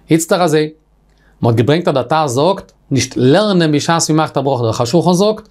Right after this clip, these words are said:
האט ער פיל נישט טראכטן ביי דברי תורה. איינפאקן דעם טלית, בשעת מען זאגט, דער שיר של יום,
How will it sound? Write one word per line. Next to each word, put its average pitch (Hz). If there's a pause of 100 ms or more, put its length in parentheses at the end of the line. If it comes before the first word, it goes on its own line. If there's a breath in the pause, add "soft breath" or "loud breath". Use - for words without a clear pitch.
(200 soft breath)
האט 135
ער 127
פיל 190
נישט 165
טראכטן 175
ביי 156
דברי 147
תורה. 92 (640 loud breath)
איינפאקן 220
דעם 147
טלית, 160
בשעת 151
מען 143
זאגט, 156
דער 123
שיר 165
של 165
יום, 190